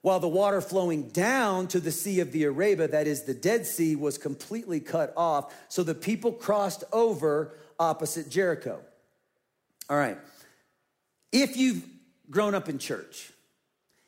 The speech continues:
if you've heard the story of the Red Sea too many times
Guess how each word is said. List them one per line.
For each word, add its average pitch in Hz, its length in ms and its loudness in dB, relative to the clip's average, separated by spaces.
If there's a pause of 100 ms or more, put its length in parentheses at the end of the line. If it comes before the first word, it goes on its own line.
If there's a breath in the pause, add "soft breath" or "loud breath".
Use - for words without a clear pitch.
if 254 220 2
you've 247 160 4
heard 220 200 4
the 202 100 2
story 214 340 4
of 202 60 2
the 190 100 2
Red 196 220 2
Sea 190 260 0
too 180 180 -2
many 165 220 0
times 120 640 -10